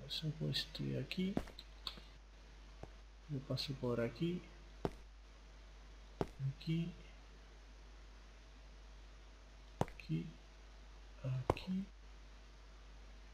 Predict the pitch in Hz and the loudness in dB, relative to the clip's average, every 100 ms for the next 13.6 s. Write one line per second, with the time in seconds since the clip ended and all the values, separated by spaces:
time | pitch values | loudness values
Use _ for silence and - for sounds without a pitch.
0 | - - - - - - - - 123 120 | -12 -14 -14 -14 0 2 2 2 4 6
1 | 113 135 120 113 104 135 180 - - - | 8 10 8 8 6 6 2 -4 -10 -12
2 | - - - - 104 - - - - 131 | -12 -12 -14 0 2 2 -4 -8 -2 4
3 | 127 - 139 135 143 127 - - - - | 4 4 8 8 8 4 0 -6 -8 -12
4 | - - - 147 185 - - - - - | -12 -14 4 10 10 8 -2 -10 -10 -12
5 | - - - - - - 127 123 123 147 | -12 -12 -14 -14 -14 2 6 6 10 12
6 | 131 113 113 - - - - 117 - - | 12 10 4 2 2 0 2 2 0 0
7 | 120 120 117 117 120 113 127 120 117 120 | 6 10 10 10 10 8 10 10 10 10
8 | 127 120 107 - - - - - 120 113 | 10 10 8 0 -10 -12 -12 -2 8 10
9 | 117 113 - 123 123 147 143 180 - - | 10 8 6 8 12 12 12 12 6 -6
10 | - - - - - - - - - - | -12 -12 -12 -12 -14 -12 -12 -12 -12 8
11 | 117 110 107 107 107 104 101 98 95 - | 12 12 12 12 12 10 8 8 6 4
12 | - - 104 - - - - - 123 107 | 2 4 4 -4 -8 -8 -8 -2 0 10
13 | 110 - 147 151 165 208 | 12 12 12 12 12 12